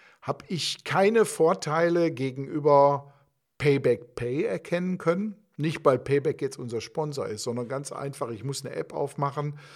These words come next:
Bei dem einen ist es die Payback-App, bei dem anderen die Wallet und die Zahltransaktion dementsprechend auch autorisieren. Das hat allerdings bei Apple noch einen Vorteil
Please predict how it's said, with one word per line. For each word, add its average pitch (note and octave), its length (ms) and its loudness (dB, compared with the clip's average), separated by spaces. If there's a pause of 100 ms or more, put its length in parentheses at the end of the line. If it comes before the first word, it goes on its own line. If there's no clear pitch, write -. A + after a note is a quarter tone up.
(320)
Bei B2 200 0
dem B2 180 -2
einen C3+ 260 -2
ist A#2 160 -4
es A2+ 120 -8
die A#2+ 100 -8
Payback-App, C#3 640 2
bei A#2+ 120 -2
dem A#2 200 -4
anderen B2 240 -6
die A2+ 160 -8
Wallet C3+ 380 2
und A#2 280 -8
die A2 120 -12
Zahltransaktion B2 960 -4
dementsprechend A#2 680 -6
auch G#2+ 300 -12 (140)
autorisieren. C#3 1000 2 (960)
Das D#3 680 -2
hat - 280 -4
allerdings E3 460 2
bei C3+ 160 0
Apple E3 580 0 (480)
noch C3 420 -4 (320)
einen C3+ 260 -6
Vorteil C#3+ 720 4